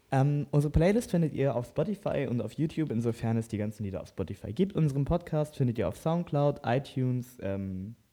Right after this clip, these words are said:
Castbox und, äh, auf YouTube. Und, ähm,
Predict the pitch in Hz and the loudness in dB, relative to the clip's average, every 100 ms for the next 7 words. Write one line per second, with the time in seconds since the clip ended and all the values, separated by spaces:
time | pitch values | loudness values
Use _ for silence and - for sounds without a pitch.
0 | _ _ _ _ _ _ - 143 156 - | _ _ _ _ _ _ -10 -6 -6 -8
1 | - 151 151 - - _ _ _ _ _ | -4 -2 -2 -10 -20 _ _ _ _ _
2 | _ _ _ _ 110 113 113 117 113 - | _ _ _ _ 4 6 4 2 -2 -4
3 | 101 98 92 101 98 - 214 - - _ | -2 0 0 0 0 2 2 0 -14 _
4 | _ _ _ _ _ _ _ _ 127 123 | _ _ _ _ _ _ _ _ -2 0
5 | 131 - 110 107 104 107 | -2 -2 -2 0 0 -2